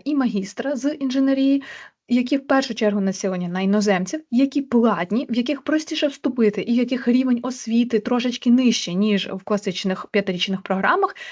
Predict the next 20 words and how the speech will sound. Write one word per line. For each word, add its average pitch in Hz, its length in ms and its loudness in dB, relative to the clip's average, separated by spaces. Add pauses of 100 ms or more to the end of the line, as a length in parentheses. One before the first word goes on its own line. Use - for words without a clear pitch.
(140)
Це 277 140 2
навіть, 226 400 0
е, 196 320 2
видно 226 480 2
по 208 200 -4
тому, 220 340 2
як, 202 340 2 (380)
е, 196 120 -4
проходить 220 480 0
процес 202 340 -6
відбору 202 380 0
персоналу, 208 600 0
я 208 80 0
маю 190 200 -4
на 190 60 -4
увазі 185 220 -4
викладачів, 208 800 -4
коли 226 200 0
викладач, 196 540 -2
е, 180 120 -8